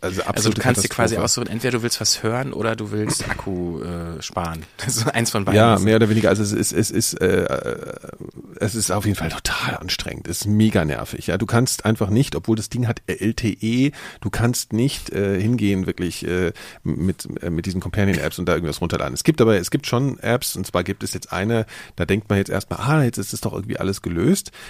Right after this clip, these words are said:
Speaker 1: Das ist zum Beispiel Outcast, so heißt diese App, äh, die habe ich mir jetzt noch installiert. Ähm, und da kannst du dann schon auch in so ein Verzeichnis, kannst auch suchen, äh, kannst aber nicht abonnieren, sondern kannst dann einzelne Episoden in, online suchen und kannst die dann auch gezielt runterladen.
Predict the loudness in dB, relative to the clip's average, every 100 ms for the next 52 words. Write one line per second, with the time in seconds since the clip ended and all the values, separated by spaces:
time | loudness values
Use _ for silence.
0 | -8 -6 0 0 0 2 2 2 0 2
1 | 2 0 -6 0 2 2 0 0 2 0
2 | 0 -2 -2 -4 -2 -2 0 -2 -2 0
3 | 0 -2 -4 -4 -2 2 4 2 0 -18
4 | -20 -20 -2 2 4 4 2 -2 _ _
5 | _ _ _ _ -16 0 2 6 4 4
6 | 2 4 4 4 2 0 2 2 2 0
7 | 2 2 2 2 2 -2 -4 -2 -6 -4
8 | -2 0 2 4 2 2 -6 -20 -20 -20
9 | 0 2 4 2 0 2 2 4 2 -4
10 | -6 -2 0 2 4 4 6 6 6 4
11 | 4 0 0 0 0 2 4 2 2 2
12 | 4 4 4 2 -2 0 4 6 6 6
13 | 4 2 2 0 2 0 2 0 0 -2
14 | -4 -2 2 2 2 2 4 4 2 -2